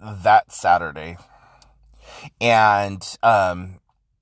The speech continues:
I talked to a manager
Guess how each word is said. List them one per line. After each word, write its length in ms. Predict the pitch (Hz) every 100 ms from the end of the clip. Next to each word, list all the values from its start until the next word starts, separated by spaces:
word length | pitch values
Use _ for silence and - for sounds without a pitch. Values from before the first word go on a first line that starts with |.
| _ _ _ _ _ _ 113 - _ _ _ _ _ _
I 80 | 123
talked 280 | 120 143 -
to 100 | 165
a 120 | 135
manager 720 | 131 127 117 101 101 104 107